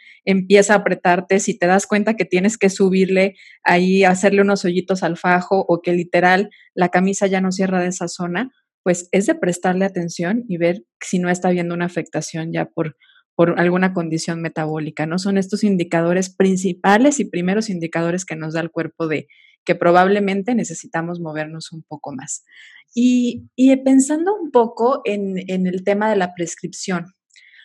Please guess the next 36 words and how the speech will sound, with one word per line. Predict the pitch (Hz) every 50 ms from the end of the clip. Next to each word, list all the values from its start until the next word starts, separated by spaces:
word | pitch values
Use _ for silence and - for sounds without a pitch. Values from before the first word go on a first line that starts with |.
| _ _ -
los | 214 220 220 220
nutriólogos | 247 247 247 254 277 285 330 330 - 185 -
en | 185 175 170
sí, | - - 180 185 180
quienes | 185 175 170 160 160 - 175
no | 175 170 170
tenemos | - 185 185 175 170 170 175 175 - -
mucha, | 175 170 165 - - 180 175 170 160 156 - _
eh, | - 160 156 -
capacitación | - 160 - - 156 156 - 170 160 180 - 151 147 151 - - 185 185 175 180 190 196 -
sobre | - - 170 165 156 156 160
el | 160 156
tema | 165 170 175 180 180
deportivo | 180 175 - 190 185 - _ 208 202 185 170 170
y | 165 165
el | 156 156 -
tema | - 160 165 170 170
del | 165 165
ejercicio, | 170 170 - 175 180 180 - 196 180 180 - - 170 202 - _ _ _ _ _ _ _ _ _ _ _
de | - 185 196
repente | 208 214 214 233 233 233 320
nos | 269 - -
es | 202 202
muy | 214 220 220
complicado | 226 233 226 226 202 180 175 - 180 175 180 180
porque | 185 175 - - 175
los | 170 165 -
pacientes | - 170 - 190 185 185 233 226
esperan | 202 185 - - 190 190 196 202 185
que | 180
les | 175 165 165
demos | - 175 175 - -
alguna | 165 156 160 160 165 170 -
prescripción | - 165 - - - - - - 165 156 151
de | 147 156
actividad, | 151 _ - 135 - - -